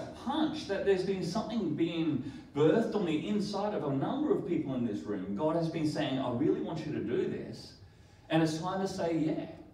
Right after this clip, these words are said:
It's time to just say, "Yeah, I'll do that with you, God." Like Jehu did.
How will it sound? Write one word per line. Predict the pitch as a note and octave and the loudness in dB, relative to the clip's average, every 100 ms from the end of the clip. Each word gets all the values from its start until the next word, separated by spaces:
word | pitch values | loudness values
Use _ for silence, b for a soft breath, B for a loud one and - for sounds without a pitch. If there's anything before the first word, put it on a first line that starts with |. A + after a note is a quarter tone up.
| - - - - - | -20 -20 -20 -20 2
It's | F#3 F3+ | 4 6
time | A3+ A#3 | 4 2
to | A#3 | 2
just | A3+ G#3+ - | 0 -4 -4
say, | F#3 F#3+ F3+ | -2 0 0
"Yeah, | - - - | 0 0 0
I'll | C#3 - | 0 2
do | - | 0
that | - - | 0 -4
with | - G#2+ | -8 -8
you, | - | -8
God." | - D#3+ - D4 - B B | -6 -6 -6 -8 -10 B B
Like | - D#4 | -2 0
Jehu | - A4+ G4 D#4+ - | 0 0 2 2 2
did. | - - - | 0 -2 -6